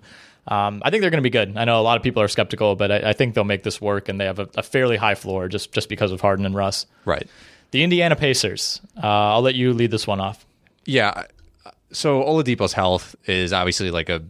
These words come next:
Speaker 2: a big question mark. Is he gonna come back? Is he gonna be seventy-five percent of what he was as a player? Uh, how much they're gonna rest him, stuff like that. But I, I'm just worried about the amount of playmakers on this team, e-, especially when Oladipo's not out there. You know, I, Brogdon's good.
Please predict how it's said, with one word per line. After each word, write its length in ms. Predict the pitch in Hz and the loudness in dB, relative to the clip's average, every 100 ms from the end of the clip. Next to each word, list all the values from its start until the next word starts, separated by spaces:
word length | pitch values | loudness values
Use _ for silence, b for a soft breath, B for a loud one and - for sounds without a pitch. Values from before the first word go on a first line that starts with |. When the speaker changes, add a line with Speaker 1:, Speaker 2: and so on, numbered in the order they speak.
| - | -10
Speaker 2:
a 100 | 101 85 | -8 -4
big 180 | 98 | -4
question 340 | - 90 - 90 | 0 0 0 0
mark. 280 | 87 85 92 | 2 2 0
Is 80 | |
he 60 | 87 | -2
gonna 160 | 90 87 | -2 0
come 160 | 101 87 | -2 0
back? 300 | 90 87 95 | 0 0 -2
Is 80 | |
he 60 | 87 | -2
gonna 180 | 92 90 | -2 -4
be 220 | 90 85 | -6 -6
seventy-five 600 | - - 90 90 92 87 | -4 -2 -2 -2 -2 -2
percent 260 | 92 98 87 | 0 -2 -2
of 80 | 85 | -2
what 120 | 90 | -2
he 60 | |
was 220 | 87 90 87 | 0 0 -2
as 100 | 82 | -6
a 60 | |
player? 500 | - 101 95 92 85 b b b b b b b - | 0 2 4 4 0 b b b b b b b -2
Uh, 180 | 90 | 0
how 120 | 95 92 | 0 0
much 200 | 92 - | -2 -4
they're 80 | |
gonna 140 | 87 87 | -4 -2
rest 240 | 90 87 92 | -2 -2 -6
him, 100 | 82 | -4
stuff 180 | 90 | -4
like 120 | 92 87 | -2 -2
that. 200 | 92 95 | -2 -2
But 180 | 92 - | -4 -2
I, 220 | 117 131 - - | -4 -4 -10 -8
I'm 80 | 131 | -2
just 180 | - | 0
worried 220 | 131 123 113 | 2 2 2
about 220 | 95 90 | 2 0
the 60 | |
amount 280 | 95 95 95 | 0 2 2
of 300 | 85 - - _ - | 0 -6 -20 _ -4
playmakers 560 | 101 113 120 139 131 | -2 0 0 0 0
on 80 | 131 | 0
this 160 | 135 - | -2 -2
team, 440 | 135 131 131 131 _ _ _ _ _ - | -2 -2 -4 -10 _ _ _ _ _ -14
e-, 180 | 87 - _ | -12 -12 _
especially 340 | - 127 123 101 | 0 2 2 2
when 120 | 95 | 2
Oladipo's 460 | 92 87 92 90 | 2 0 0 -2
not 180 | 90 90 | 0 0
out 220 | 80 92 | 0 0
there. 300 | 107 104 101 b b b b b b b b | 2 2 0 b b b b b b b b
You 120 | 120 | 0
know, 120 | 98 - | 2 0
I, 100 | 92 - _ - | -8 -16 _ -6
Brogdon's 400 | 127 131 120 104 | 0 0 0 0
good. 300 | 101 95 92 | 2 0 -2